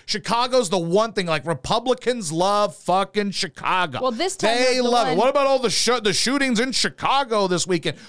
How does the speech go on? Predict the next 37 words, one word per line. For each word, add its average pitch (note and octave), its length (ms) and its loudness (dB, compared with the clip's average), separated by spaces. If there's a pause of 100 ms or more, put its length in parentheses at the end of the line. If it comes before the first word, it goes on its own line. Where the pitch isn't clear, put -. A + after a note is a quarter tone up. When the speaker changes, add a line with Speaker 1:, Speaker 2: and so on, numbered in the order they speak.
Speaker 2:
They B3+ 100 0
Speaker 1:
One F4 140 2
Speaker 2:
were E4 40 0
Speaker 1:
doesn't F4 200 0
have D#4+ 120 2
to C#4+ 60 -6
do - 20 -2
Speaker 2:
bringing D#4 140 2
Speaker 1:
with - 60 0
the - 200 -4
Speaker 2:
up C#4 60 0
Speaker 1:
fucking C4 200 -2
other. F#4 440 -4
Speaker 2:
They B3+ 100 0
were C#4+ 120 0
bringing A#3 280 -2
up G#3+ 100 -2
the F3 80 -4
Waukesha F3 580 -2
thing D#3+ 160 -2
a D3+ 60 2
lot. D#3 280 2
That E3+ 200 0
was F3 120 -6
their E3 160 -4
angle D#3+ 280 -4
this D#3+ 240 -6
time, - 420 -2 (600)
was F#3+ 160 0
the F#3 80 2
guy F3+ 220 2
that F3 120 -6
mowed F3+ 280 -2
down F3 360 -2
all E3+ 160 -2
the, D#3+ 220 -6
uh, D#3 220 -4